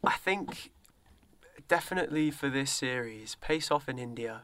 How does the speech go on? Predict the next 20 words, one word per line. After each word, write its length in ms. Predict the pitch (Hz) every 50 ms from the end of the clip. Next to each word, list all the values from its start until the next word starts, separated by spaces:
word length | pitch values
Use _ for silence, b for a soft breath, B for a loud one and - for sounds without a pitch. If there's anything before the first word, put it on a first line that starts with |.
| - -
for 100 | - 127
seamers, 560 | - - 135 123 120 113 113 110 110 - -
if 140 | 117 - 120
you 100 | 120 113
watch 240 | - - - -
any 160 | 117 113 113 117
of 60 | 110
the 100 | 117 120
I 120 | 120 117
P 180 | 117 - 120 117
L 180 | 117 117 110
or 100 | 113 113
the 80 | 110 -
previous 440 | - - 131 127 113 120 117 - -
test 300 | - 127 120 - - -
tours, 280 | 120 117 117 123 - b b b b b b b b b b b b
has 140 | - 143 135
been 320 | - 160 165 180 175 170
the 80 | 165 139
way. 400 | - 117 110 110 123 156 190